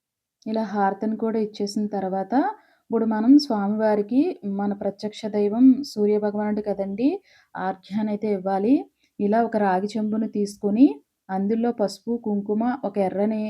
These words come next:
పుష్పాన్ని కూడా వేసుకొని ఇలా అయితే మనం స్వామివారికి చూపించాలండి.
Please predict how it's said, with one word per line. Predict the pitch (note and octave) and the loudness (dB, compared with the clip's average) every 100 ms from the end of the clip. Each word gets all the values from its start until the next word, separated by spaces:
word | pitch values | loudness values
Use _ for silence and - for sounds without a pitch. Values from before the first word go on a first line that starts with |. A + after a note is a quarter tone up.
| - | -8
పుష్పాన్ని | - G3 - G3+ G#3 | -10 -10 -6 -4 -2
కూడా | G#3+ G#3 | 0 0
వేసుకొని | G3+ F#3+ - G#3+ C4+ D4 | 0 -2 -4 6 6 6
ఇలా | G#3 G3+ G3+ | 4 0 0
అయితే | F#3+ F#3+ | -2 -4
మనం | A3+ G#3 B3+ | -4 2 2
స్వామివారికి | C#4+ A3 G3 G3 G3+ G3+ A#3 C#4 C#4 - - _ - | 2 -2 -6 -2 -2 -2 0 0 -2 -10 -20 _ -6
చూపించాలండి. | G3+ G3+ G3+ G3+ G3 F#3+ G3 | 0 0 0 0 0 0 4